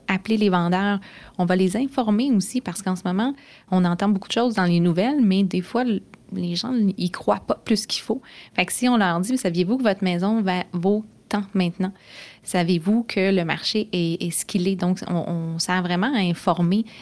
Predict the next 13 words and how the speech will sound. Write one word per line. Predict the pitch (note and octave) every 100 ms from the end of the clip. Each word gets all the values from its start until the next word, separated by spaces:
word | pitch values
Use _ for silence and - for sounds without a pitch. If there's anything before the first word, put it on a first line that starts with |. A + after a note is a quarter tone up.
| - -
Donc, | E3+ -
on | F3+
va | D#3+ G3+
cogner | - F#3+ G3
aux | G#3
portes, | G3 G#3 -
on | F3+
appelle | E3+ - G#3+
les | G#3 F#3
gens | F#3 G3+
pour | - G#3+ A3 G3+ - -
essayer | F#3 G#3+
de | A3